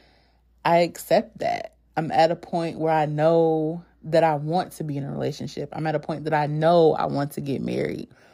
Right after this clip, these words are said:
But I'm also at a point that I guess I am growing and learning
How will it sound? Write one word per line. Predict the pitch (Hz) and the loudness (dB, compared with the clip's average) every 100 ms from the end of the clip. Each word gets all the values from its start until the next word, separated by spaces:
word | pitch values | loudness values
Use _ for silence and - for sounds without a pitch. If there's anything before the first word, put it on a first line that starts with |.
| _ _ _ - | _ _ _ -2
But | 170 | 2
I'm | 165 160 | 2 2
also | - 147 165 165 160 | 2 4 4 -2 0
at | 147 | 0
a | 147 | -2
point | 147 - 160 156 - _ _ _ _ _ _ - | -4 -6 -6 -6 -10 _ _ _ _ _ _ -2
that | 160 156 | 2 4
I | 147 | 2
guess | 151 151 151 156 - - - _ _ _ _ _ _ _ | 2 2 2 0 -8 -16 -20 _ _ _ _ _ _ _
I | 143 151 | 2 2
am | 151 147 | 2 -4
growing | 139 147 156 160 151 147 143 151 160 | -4 0 0 0 -2 -4 -6 -8 -8
and | 156 156 | -8 -4
learning | 151 165 160 151 160 | -2 0 -2 -4 -6